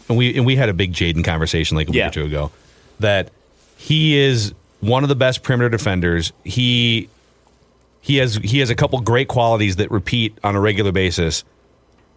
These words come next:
Speaker 1: and there's room for a lot more.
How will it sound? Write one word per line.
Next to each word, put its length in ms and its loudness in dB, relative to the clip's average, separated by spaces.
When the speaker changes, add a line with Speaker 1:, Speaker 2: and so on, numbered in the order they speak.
Speaker 1:
and 340 2
there's 360 2
room 340 2
for 260 2
a 80 2
lot 320 0
more. 560 2